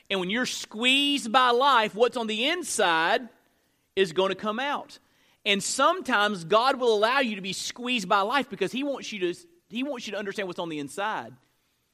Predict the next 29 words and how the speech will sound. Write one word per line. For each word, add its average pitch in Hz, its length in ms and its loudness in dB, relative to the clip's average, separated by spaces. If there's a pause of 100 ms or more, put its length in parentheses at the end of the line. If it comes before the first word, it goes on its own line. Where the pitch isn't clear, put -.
(160)
He 208 100 -6
wants 269 240 -2
you 220 60 -4
to 202 100 2
understand 202 300 -4
what's 185 80 -10
going 196 220 -2
on 185 180 -2
in 196 280 -4
your 165 280 -2 (180)
heart 214 380 2
and 175 120 -8
in 185 200 -4
your 160 320 0 (180)
life. 170 400 0
And 170 160 -8
so 185 400 2 (320)
God's 208 340 4
discipline 233 360 -8
of 202 80 -4
his 190 100 -6
children 233 300 -4
can 160 60 -14
be 131 80 -6
physical, 233 380 -4
emotional, 208 400 2
spiritual, 214 480 -6
or 165 80 -4
circumstantial. 151 800 -8